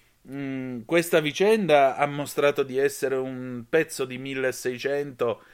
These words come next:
calato nel duemilaventi, perché alla fine della fiera anche le polemiche che ci sono state tra i medici, "sono più bravo io, sei più bravo tu,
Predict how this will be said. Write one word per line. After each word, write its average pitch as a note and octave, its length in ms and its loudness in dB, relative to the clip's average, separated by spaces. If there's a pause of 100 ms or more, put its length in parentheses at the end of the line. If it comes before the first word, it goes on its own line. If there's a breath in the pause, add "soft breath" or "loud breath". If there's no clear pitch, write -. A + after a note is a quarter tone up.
(220 soft breath)
calato C#3 720 4
nel B2 240 -4
duemilaventi, A2+ 1040 -6 (400 soft breath)
perché C#3 360 2
alla D#3+ 180 6
fine E3+ 280 0
della D3 280 4
fiera C#3 640 4
anche C#3+ 260 0
le C3+ 140 0
polemiche C3 520 0
che A#2+ 140 -4
ci B2 160 -6
sono B2+ 240 -4
state B2+ 400 0
tra A#2+ 140 0
i A#2 80 -2
medici, A#2+ 500 -4
"sono B2 300 -4
più B2 100 -12
bravo A#2 380 0
io, B2 240 -2
sei A#2+ 160 -4
più A#2+ 160 -12
bravo A#2+ 360 -2
tu, B2+ 240 -6